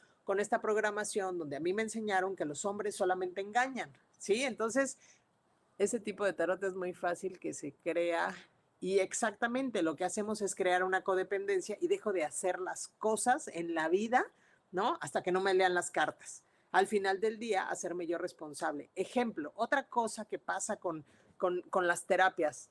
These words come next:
ya sea tre o cualquier otro tipo de terapia, y que sí tenemos que ser muy conscientes. Ejemplo, me ha pasado por ahí otro, hace unas semanas una amiga me decía, Es que me encantaría aprender, eh, lo del péndulo, pero tengo una amiga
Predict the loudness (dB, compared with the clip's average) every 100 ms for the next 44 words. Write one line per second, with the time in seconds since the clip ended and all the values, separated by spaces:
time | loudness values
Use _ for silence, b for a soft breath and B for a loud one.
0 | -2 2 2 2 -2 0 0 0 -2 -4
1 | -6 0 2 2 2 0 0 -4 -6 -8
2 | -2 -2 -2 -2 0 -2 -6 -20 b b
3 | -6 2 2 2 -2 0 -2 -2 -6 -6
4 | -2 -4 -4 -6 -2 0 -2 -2 -4 -2
5 | -2 0 -2 -4 -10 -14 -16 b b _
6 | -2 -2 2 0 0 -8 -8 _ _ -4
7 | 2 4 4 2 2 0 0 -2 -2 -2
8 | 0 -2 -2 -4 -4 -4 -2 0 -2 -4
9 | -8 -6 -6 -4 -6 -6 -4 -2 -2 -4
10 | -4 -6 2 4 4 0 -2 -2 -2 -2
11 | -2 -2 b b -2 0 4 2 6 6
12 | 6 4 4 2 -2 0 -2 -2 -6 -4
13 | -4 -4 -4 -4 -2 -2 0 -2 -2 -2
14 | -2 -4 -2 0 0 0 0 0 -2 0
15 | -2